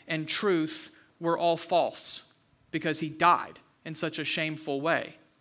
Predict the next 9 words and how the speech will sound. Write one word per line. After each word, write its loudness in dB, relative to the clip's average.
But 0
the 4
heavenly 2
voice 0
in -4
verse 2
twenty-eight -2
is 0
countering 2